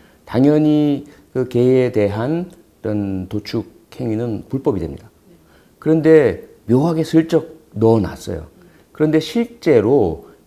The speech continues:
그러한 개에 대해서 도축하는 과정을 정부가 가축으로 보고 관리하려면 축산물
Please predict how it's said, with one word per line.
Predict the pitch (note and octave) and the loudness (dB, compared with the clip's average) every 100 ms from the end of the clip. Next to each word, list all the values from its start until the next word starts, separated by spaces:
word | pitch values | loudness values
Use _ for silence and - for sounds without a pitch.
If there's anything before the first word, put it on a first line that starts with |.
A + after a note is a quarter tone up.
| _ | _
그러한 | - C3+ C#3+ C3+ | -4 0 0 -4
개에 | C3 A#2 B2+ B2 | -2 0 0 0
대해서 | A2+ G#2 G2 B2+ D3 G3+ - | 0 -2 -2 -4 -4 -6 -8
도축하는 | B2+ - - C3+ B2+ | -10 -10 -10 -8 -6
과정을 | G#2 G2 A2 | -6 -4 -6
정부가 | - G2 G2+ G2 F2+ G2 C#3+ F3+ - - - | -6 -6 -6 -8 -6 -4 -4 -6 -10 -20 -20
가축으로 | - F#2 - C#3+ C3+ | -18 -16 -8 -4 -2
보고 | G#2+ F#2 F2+ C3+ | -2 -4 -4 -8
관리하려면 | - - A2+ C#3 E3 F3+ F#3+ C#3+ F#3+ A2 - - - - _ - | -8 -6 -2 -2 -2 -4 -4 -2 -4 -4 -6 -12 -20 -20 _ -14
축산물 | F#3+ F#3+ G3 F#3+ F#3 F3+ F3+ F3 D#3+ | -12 -6 -2 0 0 0 -2 -2 -4